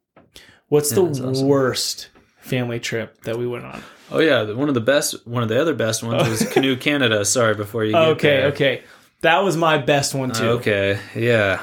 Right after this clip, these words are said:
Speaker 2: I just was drawing a blank there. Canoe Canada was awesome, man. And they did it at the perfect time, you know, right before.
Speaker 1: How old? I think I was, like, maybe thirteen or fourteen.
Speaker 2: Yeah.
Speaker 1: So
Speaker 2: So
Speaker 1: you'd
Speaker 2: it was
Speaker 1: have been twelve?
Speaker 2: Yeah.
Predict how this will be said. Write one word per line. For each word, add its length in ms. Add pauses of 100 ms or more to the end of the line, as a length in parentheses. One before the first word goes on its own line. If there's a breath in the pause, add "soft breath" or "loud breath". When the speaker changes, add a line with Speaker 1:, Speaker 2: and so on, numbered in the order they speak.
(120)
Speaker 2:
I 120
just 240
was 80
drawing 260
a 60
blank 300
there. 180
Canoe 200
Canada 400
was 220 (100)
awesome, 540
man. 240
And 100
they 100
did 180
it 60
at 120
the 80
perfect 460
time, 280
you 80
know, 160
right 220
before. 680
Speaker 1:
How 180
old? 320 (120)
I 120
think 160
I 80
was, 120
like, 140
maybe 220
thirteen 420
or 60
fourteen. 800
Speaker 2:
Yeah. 400
Speaker 1:
So 180
Speaker 2:
So 20
Speaker 1:
you'd 60
Speaker 2:
it 60
was 100
Speaker 1:
have 80
been 80
twelve? 500 (280)
Speaker 2:
Yeah. 460